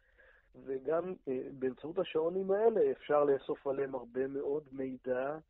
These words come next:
ולדעת, אה, אה, מה מתפסי הפעולה שלהם,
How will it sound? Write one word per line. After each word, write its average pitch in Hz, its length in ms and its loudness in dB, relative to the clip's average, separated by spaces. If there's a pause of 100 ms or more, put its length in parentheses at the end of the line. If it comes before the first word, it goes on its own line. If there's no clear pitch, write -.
(480)
ולדעת, 123 1400 -2
אה, - 40 -20
אה, 139 60 -6
מה 139 100 4
מתפסי 151 460 -4
הפעולה 151 460 0
שלהם, 131 320 -6